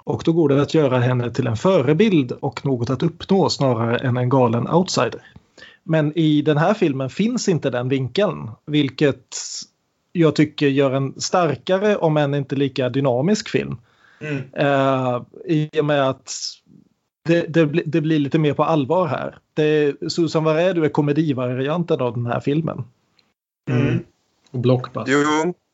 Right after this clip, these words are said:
Speaker 4: hon säger det på kommentarspåret att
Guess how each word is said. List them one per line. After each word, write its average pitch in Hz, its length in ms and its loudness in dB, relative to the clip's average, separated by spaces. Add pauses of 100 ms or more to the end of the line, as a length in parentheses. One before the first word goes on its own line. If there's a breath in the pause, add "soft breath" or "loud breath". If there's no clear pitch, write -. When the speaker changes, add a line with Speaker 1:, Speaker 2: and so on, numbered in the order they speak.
(320)
Speaker 4:
hon 139 160 0
säger 143 360 2
det 127 220 2
på 123 200 -2
kommentarspåret 117 1160 0
att - 560 -4